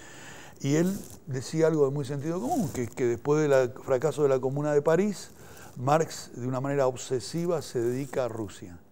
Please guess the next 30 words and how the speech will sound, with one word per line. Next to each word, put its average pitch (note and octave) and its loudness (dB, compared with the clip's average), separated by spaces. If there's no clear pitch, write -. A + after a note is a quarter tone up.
Aprende C#3 0
ruso, C3 -4
según C#3+ -8
se A#2+ -8
dice, C#3 -10
en G#2+ -12
tres C#3 -2
meses, C#3 -10
lo G#2+ -14
cual A#2+ -6
no B2 -6
creo C#3 2
que A2+ -6
sea A2 -4
cierto, A#2+ -4
pero G#2 -8
digamos A#2+ 0
que B2 -6
en A#2 -8
tres B2 -4
meses B2+ -8
ya A#2+ 2
podía B2 0
con B2 -10
un B2 -8
diccionario C3 -4
y A#2 -8
esas A#2 -12
cosas C3 -10
leer, D#3 -2